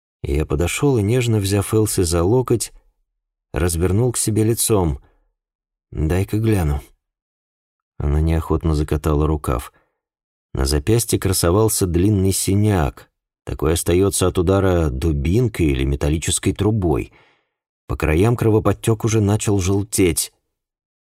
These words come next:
«Кто это сделал?» Хрипло осведомился я, посмотрев ей в глаза, и девушка выдержала мой взгляд.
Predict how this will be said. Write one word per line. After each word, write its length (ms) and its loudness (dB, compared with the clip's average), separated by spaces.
«Кто 280 -4
это 240 -2
сделал?» 540 -4
Хрипло 440 -2
осведомился 680 0
я, 260 0
посмотрев 600 -2
ей 180 0
в 60 -6
глаза, 520 0
и 120 -2
девушка 540 0
выдержала 720 0
мой 180 0
взгляд. 560 -2